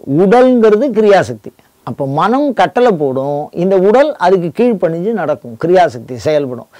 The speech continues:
இது கட்டளை போட்டு செயல்படுத்தினால் என்ன வரும்னா, நமக்குள்ள உருவாகிறது ஒரு உணர்வு உருவாகும். அப்படிதானே? ஒவ்வொரு உணர்வும்,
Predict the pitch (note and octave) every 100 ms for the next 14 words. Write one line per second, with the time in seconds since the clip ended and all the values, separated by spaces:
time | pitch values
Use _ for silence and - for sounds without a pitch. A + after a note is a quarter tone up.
0 | - - - G3+ G3+ F#3 D3+ F3 - C4
1 | B3 F#3+ A3+ G#3+ B3+ C#4 G3+ G#3+ G3 F#3
2 | E3+ - - D3+ C#3+ D#3 D#3 D#3 - -
3 | _ D3 E3+ G#3+ A3 E3 D#3 D#3 C3+ B2+
4 | D#3+ - E3+ F#3+ F#3+ - G#3+ C4 C4 G3
5 | G3 A#3 G#3+ F#3 D#3+ F#3 C4+ A3+ G3 E3+
6 | A3 B3 A3+ E3+ D#3 C#3+ A#2+ G2+ _ _
7 | - - _ _ _ C#3+ F3 G3+ F#3+ C#3
8 | D#3 F3+ G3+ D#3+ E3 F3+ D3+